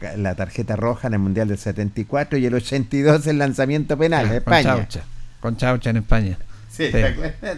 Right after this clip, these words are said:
Speaker 1: Te tiene
Speaker 2: Y le cuento algo más, pero
Speaker 1: A
Speaker 2: vamos
Speaker 1: ver.
Speaker 2: a ir a la pausa para ir a hablar de Deportes Linares.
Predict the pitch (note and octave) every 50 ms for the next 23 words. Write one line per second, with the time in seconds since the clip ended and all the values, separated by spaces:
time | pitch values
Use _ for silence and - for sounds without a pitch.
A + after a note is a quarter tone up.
0 | B2+ C#3+ D3 D3 C#3 D3 D3 D#3+ D3 - - - D3 D3 D#3 D#3+ G3+ A3 G3+ A3
1 | A3 G#3 G3+ A3 A3+ C4+ C#4+ C#4 B3 - - - C#3+ D3+ D#3+ B2 A#2 A#2 A#2 A2+
2 | A2 A2+ A#2+ A#2 A#2 A2 A2+ - B2+ C#3+ D#3 - C#3 B2 B2 A#2+ A#2 A2+ A2+ A#2
3 | A2 A#2 A2 A#2 A#2 A#2+ - A#2 A#2+ B2 D#3 F3 G3 G#3+